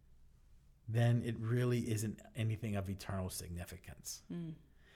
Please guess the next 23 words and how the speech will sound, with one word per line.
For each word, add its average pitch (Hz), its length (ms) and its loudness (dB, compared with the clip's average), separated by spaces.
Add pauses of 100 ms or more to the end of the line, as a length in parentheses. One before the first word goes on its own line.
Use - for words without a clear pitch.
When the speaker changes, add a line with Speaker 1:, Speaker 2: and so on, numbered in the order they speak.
(200)
Speaker 1:
Jesus 165 400 4
said 110 180 0
it 104 180 -4
this 117 200 0
way. - 120 -6
He 117 140 -2
said, 113 240 0
"Apart 156 420 2
from 87 240 -6
me, 80 320 -12 (720)
you 131 160 0
can 151 160 2
do 101 120 2
nothing." 95 440 0 (680)
And 117 160 6
I 120 80 8
assume 131 400 4
that 104 200 2
means 107 200 2
love 101 180 0
other 90 180 0
people - 460 -8
too. - 160 -6